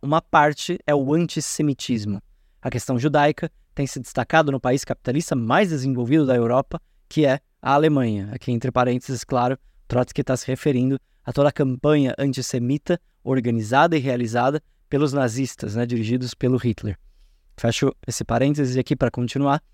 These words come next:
O próprio Trotsky dizendo o seguinte: "Mas os fatos de cada dia nos demonstram que o sionismo é incapaz de resolver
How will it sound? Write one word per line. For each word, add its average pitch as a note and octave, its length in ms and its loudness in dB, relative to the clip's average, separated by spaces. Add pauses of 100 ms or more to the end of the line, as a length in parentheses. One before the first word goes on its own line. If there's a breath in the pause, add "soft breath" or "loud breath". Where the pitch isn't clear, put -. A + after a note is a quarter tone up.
(280)
O - 60 -20
próprio B2 240 0
Trotsky C3+ 400 0
dizendo C#3 220 0
o C3+ 40 -2
seguinte: A2+ 540 -2 (480)
"Mas C3+ 180 -2
os C3+ 140 -8
fatos E3+ 400 2
de C#3+ 80 -8
cada F3 240 2
dia C#3 260 0
nos D#3 140 0
demonstram C#3+ 480 -2
que C#3+ 100 -8
o C3 60 -2
sionismo E3+ 880 0
é C3+ 180 0
incapaz - 800 -2 (320)
de C3+ 80 -4
resolver C#3+ 480 2